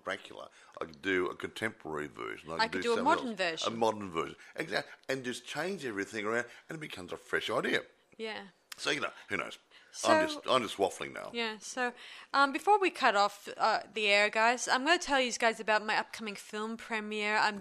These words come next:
Speaker 2: of
Speaker 1: Very
Speaker 2: my,
Speaker 1: exciting times.
Speaker 2: of my f-, upcoming movie called Attack of the Cat People. Uh, a bi-, a, a sci-fi horror bio, bio movie. I mean, bio
Speaker 1: And a B
Speaker 2: B,
Speaker 1: movie.
Speaker 2: B movie.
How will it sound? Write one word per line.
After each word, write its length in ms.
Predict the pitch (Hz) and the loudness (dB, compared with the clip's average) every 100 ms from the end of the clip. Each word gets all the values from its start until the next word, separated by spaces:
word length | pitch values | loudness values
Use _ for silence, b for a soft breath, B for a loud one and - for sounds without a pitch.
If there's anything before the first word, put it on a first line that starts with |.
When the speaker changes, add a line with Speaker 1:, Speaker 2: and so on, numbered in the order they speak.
| - | -4
Speaker 2:
of 80 | - | 0
Speaker 1:
Very 100 | 87 | 6
Speaker 2:
my, 100 | 101 | 6
Speaker 1:
exciting 600 | 85 - - 73 76 67 | 6 2 0 2 2 0
times. 480 | 69 80 78 214 208 | 2 6 8 6 4
Speaker 2:
of 120 | - - - | -2 -14 -2
my 180 | 214 202 | 0 0
f-, 160 | 214 - 220 | -4 -12 -8
upcoming 460 | - 170 - 220 202 | -2 -2 -2 -6 -4
movie 320 | 208 208 214 | -2 0 -2
called 380 | - - 208 196 | -6 0 2 2
Attack 400 | - 226 226 208 | 2 4 4 2
of 60 | 196 | -12
the 60 | |
Cat 340 | - - 202 - | -8 6 6 6
People. 500 | - 190 - 156 147 B B B B - | -6 -12 -10 -10 -12 B B B B 0
Uh, 320 | 202 196 190 180 - B B - | 4 6 4 0 -8 B B -6
a 80 | |
bi-, 460 | 185 226 240 240 - | 4 10 10 10 6
a, 120 | - 196 - - | 0 -4 -8 -10
a 80 | - - 247 247 254 254 | -4 4 8 8 8 4
sci-fi 920 | - - _ _ 233 226 226 214 214 B B B | -4 -16 _ _ 8 10 10 8 4 B B B
horror 720 | - - 226 220 220 214 202 175 | -8 6 10 10 10 6 4 2
bio, 440 | 214 214 220 208 185 180 - | 6 6 6 4 0 -6 -4
bio 220 | 214 220 | 2 4
movie. 480 | 196 175 165 - 190 - | 4 -2 -6 -10 -12 -14
I 40 | |
mean, 200 | 196 202 | -8 -6
bio 240 | 196 202 - | -2 -2 -2
Speaker 1:
And 160 | 110 | 0
a 60 | 117 | -2
B 280 | 117 120 104 | 2 2 2
Speaker 2:
B, 80 | |
Speaker 1:
movie. 280 | 95 90 78 | 0 0 2
Speaker 2:
B 160 | 80 247 | 0 0
movie. 300 | 208 95 | -2 -4